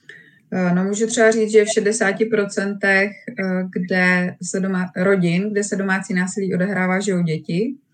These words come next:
a z toho osmdesát procent se to domácí násilí odehrává přímo před,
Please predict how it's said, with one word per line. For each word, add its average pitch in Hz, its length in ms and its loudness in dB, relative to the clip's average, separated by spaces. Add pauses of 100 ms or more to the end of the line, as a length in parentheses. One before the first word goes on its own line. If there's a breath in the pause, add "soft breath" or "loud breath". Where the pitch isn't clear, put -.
(360 soft breath)
a 196 80 -6
z 175 100 -6
toho 196 180 0
osmdesát 196 640 -2
procent 180 720 -2
se 180 220 -4
to 180 120 -4
domácí 180 420 -2
násilí 180 360 -2
odehrává 180 440 0
přímo 175 340 -2
před, 170 220 -4